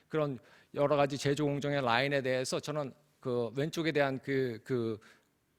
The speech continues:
어, 뭐라 그럴까요? 약간 수동적인 그냥, 어, 존 시스템에 대해서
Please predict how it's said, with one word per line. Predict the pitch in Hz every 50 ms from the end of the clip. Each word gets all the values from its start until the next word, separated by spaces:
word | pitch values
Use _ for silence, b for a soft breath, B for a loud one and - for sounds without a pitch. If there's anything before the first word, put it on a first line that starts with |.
| _ _
어, | - - 110 113 110 113 113
뭐라 | 104 120 131 135
그럴까요? | 131 127 123 117 - 120 127 123
약간 | 110 - 143
수동적인 | 143 - - - 277 277 269 214 - 139 123 135 190 247 -
그냥, | - - 131 127 127 113 104 _ - _
어, | - 123 123 127 123 123 120 110
존 | - - 151 147 151 165 175 175 170
시스템에 | - - 175 160 - - 170 156 151 143
대해서 | 127 139 135 131 127 - 139 135 135